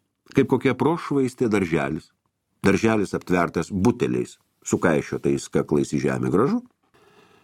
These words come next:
Vakare į kiną. Vaidinamasis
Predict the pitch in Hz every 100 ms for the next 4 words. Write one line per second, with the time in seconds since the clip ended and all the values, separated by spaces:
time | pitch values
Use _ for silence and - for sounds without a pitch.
0 | _ _ _ - 104 123 160 214 - 76
1 | 76 - _ _ _ - _ _ _ _
2 | _ _ - 90 127 120 151 165 147 135
3 | 123 -